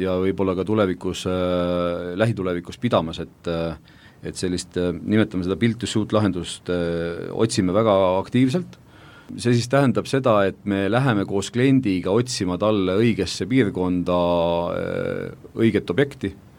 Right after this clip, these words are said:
äh, või olgu see siis maaüksus, mida siis saaks, saaks arendada. Et, äh, jällegi väga teostatav, äh, seal, seal puhul on ka nii-öelda võib-olla lihtsam selle kliendi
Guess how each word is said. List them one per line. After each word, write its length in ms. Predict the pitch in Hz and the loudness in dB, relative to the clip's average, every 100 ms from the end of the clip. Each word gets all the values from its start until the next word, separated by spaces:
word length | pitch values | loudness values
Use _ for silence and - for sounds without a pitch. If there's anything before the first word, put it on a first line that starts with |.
| - - - - | -20 -20 -20 -10
äh, 240 | 95 90 90 | -2 2 4
või 120 | 90 95 | 4 2
olgu 160 | 95 90 | 2 -2
see 120 | 87 | -4
siis 140 | 90 | 0
maaüksus, 460 | 131 120 98 - 87 | 2 4 2 -4 -4
mida 240 | 92 90 | -2 -2
siis 200 | 82 82 - | -4 -6 -6
saaks, 280 | 87 - 92 87 85 | -8 -4 -2 -2 -2
saaks 240 | 90 - | -2 0
arendada. 460 | 139 104 87 80 82 - - - - - 87 | 2 2 0 -4 -10 -14 -20 -20 -20 -18 -8
Et, 440 | 85 - - - | -8 -8 -18 -4
äh, 1300 | 90 87 85 85 85 85 87 - 90 - - 90 92 | 0 0 0 0 -2 -4 -6 -6 -8 -8 -8 -10 -2
jällegi 380 | 117 120 92 87 | 2 2 2 -2
väga 240 | 110 120 107 | 0 2 2
teostatav, 760 | 127 123 123 87 92 90 85 | 2 0 -4 -8 -4 -4 -2
äh, 1200 | 87 87 87 87 90 90 90 82 - - - - 101 | -4 -4 -6 -8 -8 -10 -10 -12 -14 -16 -16 -14 -2
seal, 340 | 131 120 110 101 | 2 4 2 2
seal 160 | 131 | 0
puhul 320 | 113 110 104 | 2 0 0
on 60 | 98 | 0
ka 180 | 101 98 104 | 2 2 2
nii-öelda 380 | 107 95 92 90 - - - - - - - | 0 2 0 -2 -10 -20 -20 -20 -20 -20 -2
võib-olla 320 | 117 120 110 | 2 4 4
lihtsam 560 | 117 139 - - 104 98 | 6 2 0 -2 0 2
selle 300 | 104 101 98 - | 0 0 0 2
kliendi 720 | 120 131 113 104 95 90 | 2 4 2 0 0 0